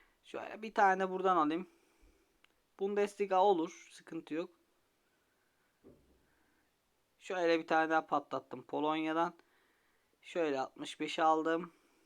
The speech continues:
İrlanda Premier'den. Şöyle on dokuz.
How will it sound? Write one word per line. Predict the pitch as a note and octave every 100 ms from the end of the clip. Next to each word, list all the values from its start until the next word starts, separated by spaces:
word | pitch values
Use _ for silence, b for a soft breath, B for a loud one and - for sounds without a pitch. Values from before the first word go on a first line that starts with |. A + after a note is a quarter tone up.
| b _ _ b b b _
İrlanda | - A#2 C3+ C#3 C#3 C#3
Premier'den. | D3 C#3+ C#3+ C#3+ C3+ C#3 F3 F#3+ b b b - -
Şöyle | F3 E3+ D3+ D3 F3 F#3+ _ _ _ _ _ _ _ _ _ -
on | F3+ F#3
dokuz. | E3+ E3+ G#3 G3